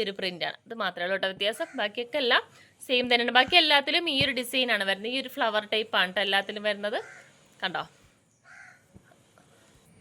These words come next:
നമ്മുടെ അടുത്ത് പണി നടക്കുന്നതുകൊണ്ട് ചെറിയ സൗണ്ട് ഉണ്ട് കേട്ടോ.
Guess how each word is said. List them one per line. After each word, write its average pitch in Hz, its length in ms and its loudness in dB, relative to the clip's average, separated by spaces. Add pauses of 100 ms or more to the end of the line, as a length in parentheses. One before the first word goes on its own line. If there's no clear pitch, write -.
(1400)
നമ്മുടെ 226 240 6
അടുത്ത് 202 280 4
പണി 220 260 8
നടക്കുന്നതുകൊണ്ട് 196 540 4
ചെറിയ 208 220 2 (100)
സൗണ്ട് 196 380 6
ഉണ്ട് 165 160 2
കേട്ടോ. 160 200 2